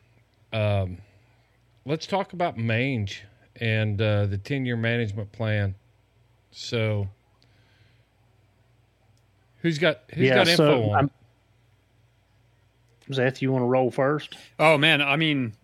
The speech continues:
Speaker 3: I can just lay down the basics of what mange is, but, uh, I'm gonna let you take the lead. That's your state. And, uh, I do have a good friend who, who's a biologist in Virginia, and, uh, he's been inviting me to come hunt bears for quite a while. So I'm thinking, Heath,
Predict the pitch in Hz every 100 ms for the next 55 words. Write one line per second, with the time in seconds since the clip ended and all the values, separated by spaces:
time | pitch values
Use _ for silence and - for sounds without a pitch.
0 | - 160 190 165 170 165 156 151 120 139
1 | 143 143 - 123 135 127 131 131 120 117
2 | 123 147 123 143 - - _ 127 123 110
3 | 117 110 143 160 135 120 139 139 135 120
4 | 113 143 117 120 - 117 - 143 151 233
5 | 127 110 107 104 107 127 127 156 135 123
6 | 135 117 131 139 156 123 120 113 113 120
7 | 113 104 110 113 127 127 131 - 120 117
8 | 110 120 131 147 139 - - - - 107
9 | 101 98 107 127 131 123 117 120 127 113
10 | 107 123 110 120 107 117 113 113 - 104
11 | - 123 120 110 113 107 117 143 165 156
12 | 139 120 147 151